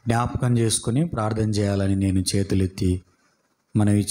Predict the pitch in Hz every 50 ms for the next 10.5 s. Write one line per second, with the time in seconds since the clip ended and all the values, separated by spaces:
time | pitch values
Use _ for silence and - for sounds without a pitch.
0 | - 98 92 - - - - 90 85 95 110 113 113 113 113 - 117 120 123 123
1 | 120 120 107 - 107 107 - - 101 - 104 107 101 - - - 117 - - 95
2 | - - 95 - 107 101 101 110 139 - - - - _ _ _ _ _ _ _
3 | _ _ _ _ _ _ _ _ _ _ - 113 107 107 110 110 107 107 101 -
4 | 120 - 131 143 156 - - _ _ _ _ _ _ _ _ _ _ _ _ _
5 | - 107 107 107 107 104 104 104 101 101 98 101 101 95 _ _ - _ _ _
6 | _ _ _ _ _ _ _ _ _ _ _ _ _ _ _ _ _ _ _ _
7 | _ _ _ _ - 107 107 - - - - 123 123 131 135 135 123 101 - -
8 | - - - 127 107 95 117 113 113 113 110 - 117 113 113 113 113 113 110 -
9 | 113 107 110 117 123 113 104 107 107 107 110 113 107 - 110 107 104 104 104 107
10 | 104 107 107 104 - 101 95 107 123 -